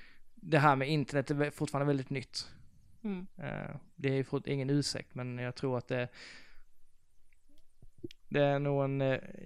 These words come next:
Speaker 1: ja, det är den största bidragande faktorn,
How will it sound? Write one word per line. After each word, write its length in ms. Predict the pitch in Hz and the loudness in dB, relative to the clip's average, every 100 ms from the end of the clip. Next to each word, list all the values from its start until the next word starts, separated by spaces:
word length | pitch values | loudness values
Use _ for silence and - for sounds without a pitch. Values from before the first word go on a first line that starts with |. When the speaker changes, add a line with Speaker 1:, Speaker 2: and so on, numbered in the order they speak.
| - - - 107 - | -12 -12 -14 -16 -2
Speaker 1:
ja, 120 | 139 | 0
det 80 | 135 | 2
är 300 | 135 135 131 | 2 0 -4
den 400 | 131 - 135 - | -6 -6 -6 -4
största 500 | - 131 - 127 127 - - - - - - - | -2 -2 -2 -2 -4 -8 -20 -20 -20 -20 -20 -4
bidragande 380 | 135 131 123 120 | 0 0 0 -4
faktorn, 420 | - 123 - 131 | -6 -8 -8 -10